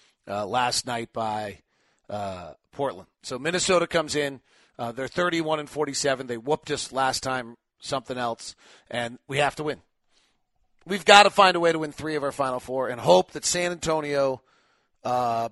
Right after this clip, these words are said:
beats the Clippers on Saturday night.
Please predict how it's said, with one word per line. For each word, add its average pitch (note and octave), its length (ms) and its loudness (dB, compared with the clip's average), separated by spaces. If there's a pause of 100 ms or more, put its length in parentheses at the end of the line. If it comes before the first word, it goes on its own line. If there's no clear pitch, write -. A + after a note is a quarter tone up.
beats - 580 -4 (220)
the C3+ 80 -6
Clippers B2+ 680 -8 (500)
on A#2 260 -4
Saturday G#2+ 420 -2
night. D#2 180 -16